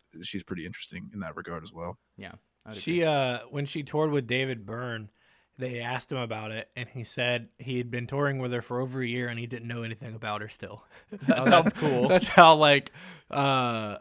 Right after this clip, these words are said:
Speaker 3: uh, you know, not secretive,
Speaker 2: Reserved.
Speaker 3: but yeah, like, I mean,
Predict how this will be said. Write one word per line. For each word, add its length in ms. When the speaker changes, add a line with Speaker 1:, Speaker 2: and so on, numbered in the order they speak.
Speaker 3:
uh, 360
you 120
know, 160
not 240
secretive, 460
Speaker 2:
Reserved. 200
Speaker 3:
but 120
yeah, 240
like, 480
I 40
mean, 340